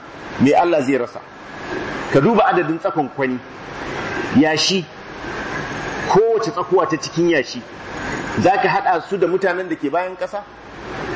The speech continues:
Za ka haɗa yashi, yashi kawai adadin tsakon kwani, a, a, a, a, wato, a, a, a, adadin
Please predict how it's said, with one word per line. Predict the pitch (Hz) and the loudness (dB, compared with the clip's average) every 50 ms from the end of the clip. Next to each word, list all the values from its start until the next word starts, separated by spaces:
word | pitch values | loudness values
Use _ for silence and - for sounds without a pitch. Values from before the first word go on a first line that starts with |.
| - - - - - - - - - - - - - - - - - - - - - - - - - - - - | -6 -6 -6 -8 -8 -6 -6 -8 -8 -8 -8 -6 -6 -6 -6 -6 -6 -6 -6 -6 -6 -8 -8 -6 -8 -6 -4 0
Za | - 160 175 196 | 2 4 4 4
ka | - - | 4 2
haɗa | 170 190 190 185 170 | 2 2 4 4 4
yashi, | 156 147 143 139 - - 190 208 196 180 - - - - | 4 2 0 -2 -4 -6 -4 -4 -4 -4 -6 -10 -6 0
yashi | 123 139 139 139 135 - - 185 196 185 - | 2 2 4 2 2 0 -2 -2 -2 -2 -2
kawai | - 202 208 196 175 139 - - - - - - - - - | 0 2 4 4 4 2 0 -6 -14 -18 -18 -16 -8 -2 0
adadin | 180 185 175 175 143 180 180 180 | 2 2 2 2 4 4 2 2
tsakon | - 190 185 - 185 165 147 | 0 -2 0 2 2 2 2
kwani, | - 180 185 185 - - - - | 2 0 0 0 -2 -6 -6 -6
a, | |
a, | - 92 131 - - 156 | -4 -4 -4 -4 -4 -4
a, | 139 120 147 - - 156 | -4 -2 -4 -4 -2 -2
a, | |
wato, | 160 147 143 139 - 147 131 - | -2 -2 -2 -2 -2 -4 -4 -2
a, | 147 | -2
a, | 131 127 127 123 117 123 - - | -2 -2 -2 -2 -2 -4 -2 -2
a, | 175 | 0
adadin | 180 196 175 180 185 | 0 0 0 0 -4